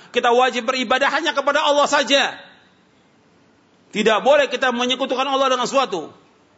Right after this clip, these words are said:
Yang kedua, kita wajib beragama menurut apa yang Allah turunkan dalam Al-Quran atau mengikuti Rasulnya. Tidak boleh kita mengikuti hawa nafsu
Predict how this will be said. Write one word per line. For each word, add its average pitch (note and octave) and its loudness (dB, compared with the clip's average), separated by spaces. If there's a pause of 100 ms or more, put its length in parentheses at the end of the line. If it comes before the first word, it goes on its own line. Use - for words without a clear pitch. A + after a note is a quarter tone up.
(360)
Yang F#3+ 0
kedua, C4+ 0
kita A3 -2
wajib G#3+ 0
beragama G#3+ 0 (400)
menurut G3 0
apa A#3+ -2
yang A3+ 0
Allah A3 -2
turunkan A#3+ -4 (160)
dalam F#3+ -4
Al-Quran G3 -2 (320)
atau D4 2 (540)
mengikuti A3 -2
Rasulnya. F#3 -2 (320)
Tidak E3+ -2
boleh G#3 2
kita F#3 -2
mengikuti F#3+ 0
hawa C4 4
nafsu E4 0